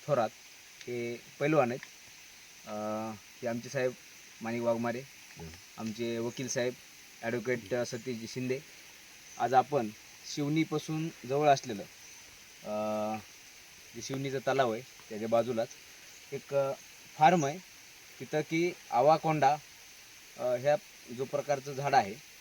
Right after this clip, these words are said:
Speaker 1: त्या प्रकारचे झाडाचे, अ, रोपं इथं या ठिकाणी मिळतात आणि त्याची जी, अ, मार्केटिंग कशी करायची, ते कुठं विकायचं काय, त्याच्या संदर्भामध्ये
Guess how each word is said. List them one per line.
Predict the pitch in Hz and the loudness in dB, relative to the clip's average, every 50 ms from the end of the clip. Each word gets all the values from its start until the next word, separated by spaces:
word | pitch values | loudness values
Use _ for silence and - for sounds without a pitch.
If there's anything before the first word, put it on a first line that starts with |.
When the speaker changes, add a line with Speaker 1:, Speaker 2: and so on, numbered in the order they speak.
| - - - - | -20 -18 -10 -6
Speaker 1:
त्या | 139 131 | -4 0
प्रकारचे | 120 147 127 143 147 135 - - 127 | 0 0 2 2 2 2 0 -6 -6
झाडाचे, | 127 143 139 135 139 127 - 143 151 151 156 - - - - - - - - - | -2 -2 0 0 0 -2 -2 -6 -6 -6 -6 -8 -12 -20 -20 -20 -20 -20 -16 -8
अ, | - 117 120 120 120 120 120 120 123 120 120 120 120 110 - - 123 | -2 2 4 6 6 6 6 6 6 4 4 2 2 0 -2 -2 0
रोपं | 156 175 170 185 | 0 2 6 4
इथं | 175 160 165 151 120 | 4 4 4 0 2
या | 143 143 | 4 4
ठिकाणी | 135 147 143 - 143 139 | 4 2 2 0 0 0
मिळतात | 139 139 139 113 - - 101 - - - - - - - - | 2 0 -2 -2 -2 -4 -6 -6 -14 -20 -20 -20 -20 -16 -8
आणि | - 120 123 120 | -6 -6 -6 -2
त्याची | 139 147 139 - 151 151 | -4 -4 -4 -4 -6 -2
जी, | 160 165 170 165 - - - - - - - | -2 0 0 -2 -4 -8 -20 -20 -20 -10 -4
अ, | 123 120 120 123 123 123 123 - - | 0 2 4 4 4 4 2 -2 -2
मार्केटिंग | 127 135 143 156 - 175 156 170 160 | 2 2 2 2 2 -2 0 0 0
कशी | 156 170 - - | 0 -2 -2 -2
करायची, | 139 151 147 143 139 131 135 | 2 4 4 4 4 2 0
ते | 135 131 143 | -8 -8 -10
कुठं | 135 - 147 135 170 | -8 -6 -4 -2 0
विकायचं | 151 151 - 160 147 139 123 131 135 | 0 2 6 6 6 6 6 2 -4
काय, | 120 135 131 131 127 - - - - - | -2 -2 -2 -2 -4 -10 -18 -20 -12 -6
त्याच्या | - 147 - 170 | -6 -2 -2 -2
संदर्भामध्ये | 156 - 170 165 165 156 156 156 156 156 151 160 180 208 | -2 -2 -2 -2 0 0 0 -2 -2 -2 -4 -4 -6 -6